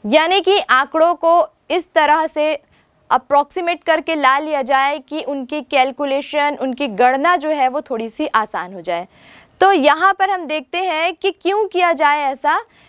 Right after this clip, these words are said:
तो सबसे महत्वपूर्ण बात ये निकल के आती है कि जटिलता को सरल बना लिया जाए। जाहिर सी बात है, जब हम पॉइंट में कैलकुलेशन करते हैं तो बहुत जटिल सा लगता है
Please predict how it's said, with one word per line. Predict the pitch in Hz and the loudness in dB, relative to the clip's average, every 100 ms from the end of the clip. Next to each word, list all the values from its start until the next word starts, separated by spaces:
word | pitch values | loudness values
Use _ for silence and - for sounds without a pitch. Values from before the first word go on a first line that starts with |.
| _ - | _ -2
तो | 403 | 0
सबसे | - 277 - 392 | 0 -2 -2 -2
महत्वपूर्ण | 381 370 - 302 359 349 | 2 0 -2 -6 -6 0
बात | 320 320 | 0 0
ये | 330 | -4
निकल | 330 320 330 | -4 -2 -2
के | 294 | 2
आती | 311 294 359 | 0 0 -4
है | |
कि | 370 440 | -2 -2
जटिलता | 214 294 - 370 370 440 | 0 0 0 -2 0 0
को | 453 427 | 0 -4
सरल | 370 285 262 | -6 -4 -4
बना | 226 208 190 | -4 -6 -8
लिया | 190 190 | -8 -8
जाए। | 185 170 196 _ _ _ _ - | -8 -10 -14 _ _ _ _ -4
जाहिर | 247 302 381 | 2 2 2
सी | 381 | 0
बात | 381 349 | 0 0
है, | 392 | -2
जब | 370 | -4
हम | 403 | -4
पॉइंट | 339 302 330 | -2 -2 -2
में | 339 | -4
कैलकुलेशन | 320 294 311 320 339 | -4 -4 -4 -4 -4
करते | 302 269 285 | -2 -2 0
हैं | 349 | 0
तो | 339 | 0
बहुत | 277 330 | 0 0
जटिल | 226 233 285 269 | 0 -2 -2 -2
सा | 226 | 0
लगता | 190 185 - | -2 -4 -4
है | 180 175 | -4 -6